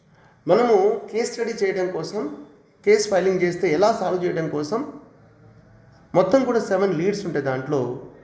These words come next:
ఆ సెవెన్ లీడ్స్ చేసింది కూడా ఆ పిల్లవాడే అని నాకు చెప్పాడు.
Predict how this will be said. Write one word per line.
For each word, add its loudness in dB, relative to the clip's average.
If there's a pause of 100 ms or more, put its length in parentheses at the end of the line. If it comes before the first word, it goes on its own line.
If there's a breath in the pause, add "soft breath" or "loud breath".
(160)
ఆ 2
సెవెన్ 2
లీడ్స్ -2
చేసింది -4
కూడా -4 (380)
ఆ -2 (460)
పిల్లవాడే 4
అని 0
నాకు -4 (100)
చెప్పాడు. -10